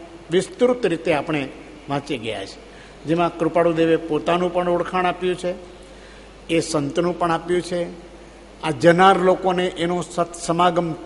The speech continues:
કેવી રીતે કરવો એ પણ કહ્યું છે. શું બોલવું, કેટલું બોલવું, ક્યારે બોલવું,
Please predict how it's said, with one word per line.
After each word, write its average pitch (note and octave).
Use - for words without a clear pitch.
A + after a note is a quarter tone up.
કેવી F3
રીતે A#3+
કરવો F3
એ D3
પણ D#3
કહ્યું G#2+
છે. -
શું G#3
બોલવું, G3
કેટલું F#3
બોલવું, F#3
ક્યારે E3+
બોલવું, E3+